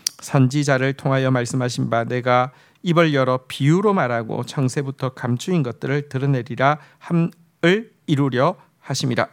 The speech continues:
예수님께서 사역 후반부에 가면 이제 비유로만 말씀하셨다, 이렇게 이야기를 하고 있습니다. 다시 이야기하면, 강박하고 교만한 자들은 더 못 알아듣게 하기 위함이고,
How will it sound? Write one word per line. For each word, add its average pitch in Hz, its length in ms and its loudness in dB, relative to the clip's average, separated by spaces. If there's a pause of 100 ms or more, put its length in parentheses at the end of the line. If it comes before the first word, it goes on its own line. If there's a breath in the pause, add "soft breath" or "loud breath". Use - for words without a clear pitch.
(880 loud breath)
예수님께서 170 580 4
사역 190 320 2
후반부에 180 440 2
가면 135 440 2
이제 113 120 -4
비유로만 151 800 0
말씀하셨다, 127 920 0
이렇게 147 480 -2
이야기를 131 600 0
하고 127 500 -2
있습니다. 135 560 -2 (280 soft breath)
다시 151 240 -4
이야기하면, 131 800 2 (480 soft breath)
강박하고 139 840 4
교만한 165 420 4
자들은 113 720 -2
더 135 220 6
못 110 240 0
알아듣게 151 480 -2
하기 123 340 -6
위함이고, 110 600 -8